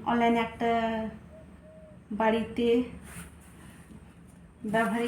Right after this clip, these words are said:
কিছু জিনিস অর্ডার করেছিলাম, সেটা চলে এসছে। তো সেটা দরকার ছিল আমার, এখানে ছিল না কোয়ার্টারে, বাড়িতে আছে কিন্তু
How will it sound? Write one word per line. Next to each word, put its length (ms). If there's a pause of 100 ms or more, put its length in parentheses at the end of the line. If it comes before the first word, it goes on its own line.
কিছু 180 (100)
জিনিস 180 (100)
অর্ডার 280
করেছিলাম, 380 (100)
সেটা 180 (120)
চলে 240
এসছে। 280 (1900)
তো 60 (100)
সেটা 160 (120)
দরকার 280 (120)
ছিল 140 (140)
আমার, 180 (340)
এখানে 200 (140)
ছিল 160 (120)
না 60 (100)
কোয়ার্টারে, 420 (1120)
বাড়িতে 300 (120)
আছে 160 (100)
কিন্তু 160